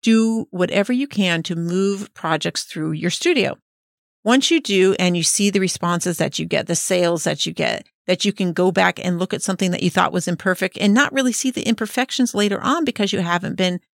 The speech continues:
close to it for a while. I think that'll prove to you that your level of perfection due to preciousness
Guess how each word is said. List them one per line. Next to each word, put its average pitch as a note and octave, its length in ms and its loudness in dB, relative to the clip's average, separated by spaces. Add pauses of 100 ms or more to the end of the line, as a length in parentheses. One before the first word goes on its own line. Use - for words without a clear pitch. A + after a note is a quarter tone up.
close F4 300 0
to - 80 -2
it - 80 -8
for - 100 -6
a E3 40 -4
while. D3 340 -2 (420)
I A3 140 2
think F4 340 -4 (180)
that'll G3 280 2
prove A3 500 -2
to - 140 -4
you A3 480 0
that E3+ 320 -2
your E3+ 160 0
level E3 380 0
of - 200 -4
perfection A#3 840 0
due D#3+ 260 -2
to D3+ 100 -8
preciousness G3 720 -2